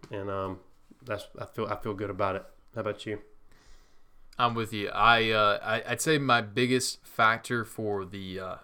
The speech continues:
Speaker 2: for the defense is, is to limit. I, I really do think that Eric Gray, their, uh, you know, their running back number three, I really do think that he is going to be our biggest threat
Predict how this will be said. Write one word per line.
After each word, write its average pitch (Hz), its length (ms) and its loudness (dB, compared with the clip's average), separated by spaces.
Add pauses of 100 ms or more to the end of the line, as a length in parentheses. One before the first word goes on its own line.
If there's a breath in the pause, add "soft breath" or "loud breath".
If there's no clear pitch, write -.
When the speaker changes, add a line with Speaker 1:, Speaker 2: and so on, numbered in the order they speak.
(120)
Speaker 2:
for 117 140 -8
the 101 100 -10
defense 104 560 -6
is, 104 340 -6
is 101 300 -2 (300 soft breath)
to 120 100 0
limit. 120 640 0 (340)
I, 135 380 0
I 139 60 2
really 139 280 4
do 131 200 2
think 120 240 0
that 104 140 -6
Eric 107 260 -2
Gray, 104 400 2
their, 101 420 -2
uh, 90 280 0 (100)
you 98 260 -12 (120)
know, 113 260 -14
their 107 100 -4
running 101 260 0
back 95 180 0
number 95 180 -8
three, 98 500 -6 (400 soft breath)
I 117 80 -2
really 110 220 0
do 104 160 -4
think 104 260 -6
that 90 180 -10
he 101 220 -8
is 90 140 -10
going 101 240 -6
to 95 80 -14
be 101 180 -2
our 92 160 0
biggest 95 520 -6
threat 95 500 -2